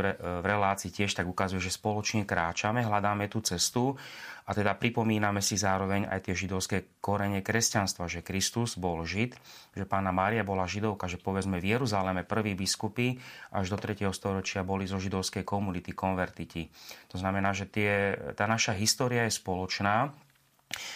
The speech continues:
a máme strašne veľa spoločných vecí, povedzme ochrana celého ľudského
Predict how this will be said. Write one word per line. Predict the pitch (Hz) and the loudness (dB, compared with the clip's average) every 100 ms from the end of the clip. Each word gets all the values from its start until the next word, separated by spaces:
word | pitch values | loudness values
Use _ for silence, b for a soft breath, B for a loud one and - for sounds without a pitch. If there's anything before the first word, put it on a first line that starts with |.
| B | B
a | 104 | 0
máme | 107 120 113 | 2 2 2
strašne | 117 123 123 | 0 0 0
veľa | 110 92 | 2 2
spoločných | - 107 101 - 101 95 95 | 0 -2 -2 -2 -2 0 0
vecí, | 107 - 85 | 0 -2 -2
povedzme | 85 85 85 - | -2 -4 -4 -4
ochrana | 107 113 101 95 | -2 0 0 0
celého | - 120 117 95 92 | 0 0 0 0 -4
ľudského | 90 - - 90 | -4 -6 -6 -6